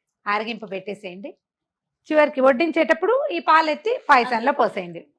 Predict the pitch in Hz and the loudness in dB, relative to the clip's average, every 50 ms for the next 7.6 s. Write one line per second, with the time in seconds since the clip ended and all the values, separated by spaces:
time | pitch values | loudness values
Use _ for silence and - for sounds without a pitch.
0 | _ - 233 226 247 - - 233 233 226 269 254 277 262 240 240 233 220 220 - | _ -16 -10 -10 -8 -6 -6 -8 -8 -8 -4 -2 -2 -2 0 -2 -6 -8 -6 -6
1 | 240 220 214 214 214 214 208 - 202 202 220 339 392 - _ _ 285 285 277 285 | -6 -6 -6 -6 -10 -12 -12 -14 -16 -14 -14 -14 -14 -14 _ _ -10 -8 -8 -8
2 | - 220 202 180 208 208 208 226 208 202 208 202 185 180 - 220 220 247 320 415 | -6 -6 -6 -6 -8 -8 -6 -6 -6 -6 -8 -8 -8 -12 -16 -16 -14 -12 -14 -14
3 | - _ _ _ _ _ _ _ _ 294 330 285 226 269 196 190 - - 196 220 | -16 _ _ _ _ _ _ _ _ -2 -2 -2 -2 -4 -6 -6 -6 0 2 2
4 | 220 208 202 208 196 185 - _ 214 190 180 185 175 165 170 165 226 247 214 254 | 2 2 0 -2 -4 -6 -10 _ -14 -14 -12 -12 -12 -14 -12 -12 -12 -10 -8 -8
5 | 233 - 240 220 226 214 214 208 214 233 254 240 214 196 - 202 190 185 170 202 | -8 -8 -8 -10 -6 -6 -6 -6 -6 -4 -4 -2 -2 -4 -6 -12 -16 -14 -14 -14
6 | 208 269 302 - _ _ _ _ _ _ _ 262 254 262 294 294 277 262 269 254 | -14 -14 -16 -16 _ _ _ _ _ _ _ 4 6 6 6 6 2 -2 -4 -6
7 | 262 269 302 - 294 294 285 277 330 359 427 453 | -6 -6 -8 -6 -6 -6 -4 -4 -4 -6 -6 -8